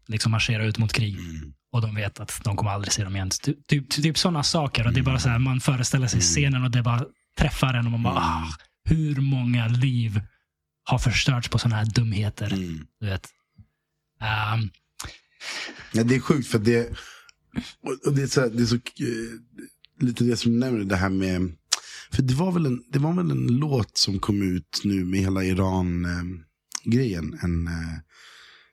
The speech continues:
Speaker 1: En protestlåt, eller?
Speaker 2: Nej, alltså så här, jag, jag kan inte, jag kan inte sve-, jag kan inte exakt säga vad det handlar om.
Speaker 1: Mhm.
Speaker 2: Jag vet bara att den gick så här viral och så här. Ehm, men, och jag förstår ju inte det, för det är farsi.
Speaker 1: Mhm.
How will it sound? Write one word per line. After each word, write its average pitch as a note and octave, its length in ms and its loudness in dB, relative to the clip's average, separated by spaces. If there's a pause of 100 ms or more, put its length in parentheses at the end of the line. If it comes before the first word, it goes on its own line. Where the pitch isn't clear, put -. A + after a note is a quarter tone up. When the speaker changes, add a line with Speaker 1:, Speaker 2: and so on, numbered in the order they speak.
Speaker 1:
En C3+ 80 -2
protestlåt, C3 680 0
eller? C#3 180 2 (360)
Speaker 2:
Nej, C3+ 1040 -2
alltså B2+ 200 2
så D3 100 2
här, C#3 160 2
jag, B2 300 2
jag C3+ 200 2
kan D3 120 6
inte, C3 320 2 (160)
jag A#2+ 140 2
kan C#3+ 80 2
inte C3+ 120 -2
sve-, A#2 260 0
jag A#2 120 2
kan - 20 0
inte C3+ 200 -2
exakt G#2 420 0
säga G2+ 180 2
vad G2 80 0
det F#2+ 40 2
handlar A#2 380 2
om. D2 220 -6 (140)
Speaker 1:
Mhm. B2+ 280 -2
Speaker 2:
Jag A2 140 4
vet A#2 120 2
bara A#2 60 2
att F#2 60 4
den G2+ 120 2
gick G#2 240 0
så F2 100 2
här E2+ 60 2
viral D#2 580 0
och C#2 380 -4
så - 80 -6
här. F#2 140 -6 (680)
Ehm, E2 380 0 (200)
men, A2 200 2
och A#2 120 4
jag A2+ 140 4
förstår C3+ 360 2
ju F#2 80 -4
inte E2 200 -4
det, A2 220 2 (300)
för - 60 0
det E2+ 80 4
är - 20 2
farsi. E2+ 640 0 (340)
Speaker 1:
Mhm. B2 260 -4